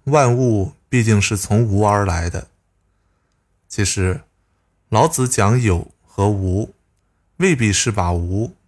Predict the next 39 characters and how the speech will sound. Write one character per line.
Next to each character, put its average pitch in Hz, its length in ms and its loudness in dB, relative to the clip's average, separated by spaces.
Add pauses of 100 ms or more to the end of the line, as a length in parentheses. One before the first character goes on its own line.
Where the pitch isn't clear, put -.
(120)
当 113 220 2
作 95 420 0
第 117 240 0
一 - 20 -2
性 131 280 -2
的 87 100 0
东 87 240 -4
西， - 280 -8 (840)
而 110 160 0
把 123 160 2
有 101 320 -2 (300)
当 107 180 0
作 101 160 0
第 127 160 -2
二 139 180 2
性 90 260 0
的 85 120 -2
东 87 220 -2
西。 - 280 -10 (1120)
他 - 120 -4
只 120 160 0
是 117 140 0
把 113 220 2
有 90 360 0
和 - 240 -2
无 104 440 -2 (380)
当 110 180 2
成 98 280 2
相 120 260 0
互 127 160 -4
对 131 260 -2
立 131 200 -2
的 87 480 -8
两 92 240 -2
个 92 100 -6
哲 98 200 -2
学 101 160 -2
范 98 280 0
畴 - 320 -8